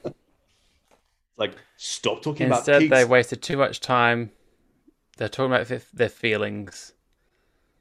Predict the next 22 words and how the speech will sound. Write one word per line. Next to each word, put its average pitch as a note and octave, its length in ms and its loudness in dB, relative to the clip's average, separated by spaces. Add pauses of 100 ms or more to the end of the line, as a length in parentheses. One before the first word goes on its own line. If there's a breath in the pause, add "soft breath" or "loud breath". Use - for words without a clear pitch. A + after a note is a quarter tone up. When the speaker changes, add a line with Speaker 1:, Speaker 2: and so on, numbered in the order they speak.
(580)
Speaker 2:
instead G#2+ 300 -10
of G2 120 -12 (300)
creating G#2 260 -2
code G2+ 260 -6
words. G2 440 -10 (420)
Speaker 1:
Yeah. F2+ 220 -12 (2000 soft breath)
I'm A2 240 -14 (260)
going C3+ 580 -8
through. C3 920 -6 (240)
I'm A2 200 -12
not B2+ 300 -10
seeing D3 920 -12 (320)
anything C#3 360 -14
to - 140 -20
do C#3+ 180 -12
with C#3 240 -14
the C#3 400 -10 (4000)
Speaker 2:
Maybe C3 200 -4
it D3 40 -4
was B2 100 -6
just, A#2 200 -10
like, A2 320 -4